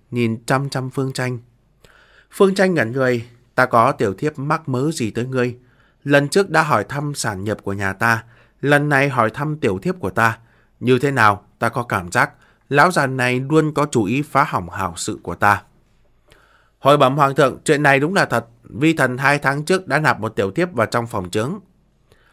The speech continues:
Phương Tranh thành thành thật thật đáp. "Hừm, ôn nhu hương lý túy sinh mộng tử, hồng phất trận trung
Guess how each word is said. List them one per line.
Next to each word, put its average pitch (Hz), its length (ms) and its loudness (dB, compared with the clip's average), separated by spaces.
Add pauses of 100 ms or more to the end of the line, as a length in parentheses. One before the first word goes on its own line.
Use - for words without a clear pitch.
(460)
Phương 180 180 6
Tranh 160 340 2
thành 120 240 -4
thành 110 320 -6
thật 101 200 -6
thật 98 180 -10
đáp. 117 240 -2 (720)
"Hừm, 117 140 -4 (720)
ôn 156 260 4
nhu 151 280 6
hương 156 300 6
lý 151 300 2 (120)
túy 170 240 4
sinh 160 300 0
mộng 123 220 -2
tử, 92 260 -2 (280)
hồng 131 440 0
phất - 360 -4
trận 131 300 0
trung 147 280 -4